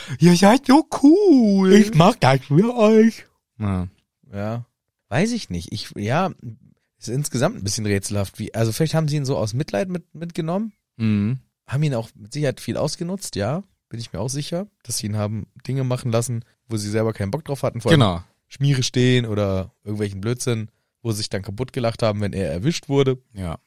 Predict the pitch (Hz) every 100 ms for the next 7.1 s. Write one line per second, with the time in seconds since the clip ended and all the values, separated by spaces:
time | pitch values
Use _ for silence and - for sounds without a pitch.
0 | _ 113 107 104 101 104 _ _ _ -
1 | 95 110 - - 101 117 104 _ _ _
2 | 123 156 147 - _ _ _ 147 160 151
3 | 95 76 76 90 123 - _ _ - 104
4 | 90 113 107 85 _ _ 85 - - 117
5 | 151 143 156 139 147 135 123 139 - 156
6 | 113 107 - 123 160 180 196 - 110 107